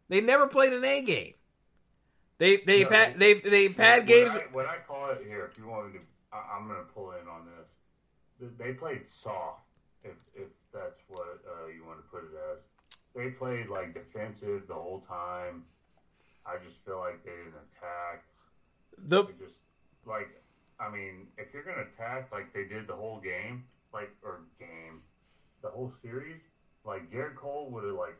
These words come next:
Speaker 2: came in the whole game, or Verlander, or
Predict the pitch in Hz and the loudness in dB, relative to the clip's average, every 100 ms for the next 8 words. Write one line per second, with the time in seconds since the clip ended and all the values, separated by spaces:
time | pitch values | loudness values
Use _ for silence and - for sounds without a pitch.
0 | - 117 107 104 104 98 - - 120 120 | -20 -20 -18 -18 -18 -18 -20 -18 -18 -16
1 | 117 107 104 98 95 98 - _ _ _ | -18 -18 -18 -18 -18 -20 -20 _ _ _
2 | _ _ _ 101 92 90 87 - 104 101 | _ _ _ -12 -8 -8 -10 -14 -10 -8
3 | 104 95 95 95 92 98 107 104 | -6 -10 -12 -10 -10 -10 -12 -14